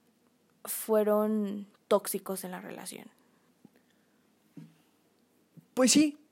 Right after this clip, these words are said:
Speaker 2: digo, todos somos tóxicos en algún momento, todos.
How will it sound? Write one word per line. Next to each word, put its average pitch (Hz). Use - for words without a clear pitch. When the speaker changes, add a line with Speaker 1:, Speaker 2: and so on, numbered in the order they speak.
Speaker 2:
digo, 208
todos 233
somos 214
tóxicos 170
en 147
algún 147
momento, 139
todos. 143